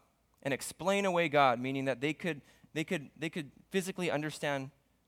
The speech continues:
God, the maker of the entire universe. Sounds kinda silly. And again, I'm not trying to throw stones at these people, but I see them all the time. Famous atheist passed away recently of cancer, Christopher Hitchens.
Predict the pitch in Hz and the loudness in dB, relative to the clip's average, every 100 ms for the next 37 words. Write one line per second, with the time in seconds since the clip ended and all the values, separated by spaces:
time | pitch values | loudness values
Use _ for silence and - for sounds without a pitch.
0 | - 127 123 160 165 _ _ _ _ _ | -6 0 0 0 -4 _ _ _ _ _
1 | _ - 135 139 135 156 143 131 120 - | _ -8 -2 0 2 4 4 4 0 -8
2 | 131 139 135 123 127 139 170 202 - - | -4 0 2 2 -2 -2 -2 -4 -12 -16
3 | _ _ - - 143 135 143 - 220 208 | _ _ -6 2 2 2 0 0 0 0
4 | 117 - _ _ _ _ - - - - | -2 -8 _ _ _ _ -20 -20 -20 -20
5 | - - - _ _ - 143 143 139 143 | -20 -20 -20 _ _ 0 4 4 6 6
6 | 147 147 - 165 151 165 - 175 196 175 | 6 4 2 -2 0 -2 0 2 2 2
7 | 143 - 139 143 143 - - 180 160 139 | -2 -2 -2 4 4 4 -2 -2 2 2
8 | 123 - 175 156 117 - _ _ _ _ | 0 0 2 2 -2 -16 _ _ _ _
9 | _ _ - 156 156 - 147 147 156 143 | _ _ -2 0 2 0 -2 -2 -2 -2
10 | - 151 - 151 151 151 - 151 139 170 | -2 -2 -2 -2 -2 -2 -4 -6 -4 -4
11 | 170 120 - 139 135 143 175 165 139 117 | -4 -8 -10 -10 -8 -6 -6 -6 -8 -8
12 | - | -16